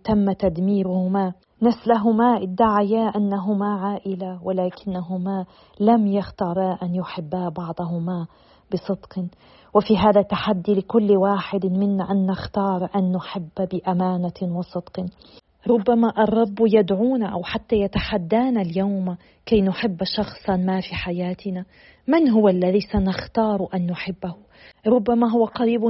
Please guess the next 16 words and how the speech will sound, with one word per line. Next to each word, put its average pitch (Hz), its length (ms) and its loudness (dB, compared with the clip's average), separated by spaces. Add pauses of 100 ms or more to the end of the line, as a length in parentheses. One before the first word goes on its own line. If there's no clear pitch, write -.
(160)
جدًا 214 320 -2
منا 208 580 0 (200)
ونحن 233 420 2
ندعي 208 640 2
حبه. 185 640 -4 (840)
ربما 208 380 4
نحن 196 320 0
بحاجة 190 500 2
إلى 190 220 0
نعمة 190 480 0
الله 185 460 -2 (100)
كي 190 300 0
نحبه 180 760 -4
أيضًا 185 400 -4
ونقبل 190 720 -2
محبته. 180 580 -8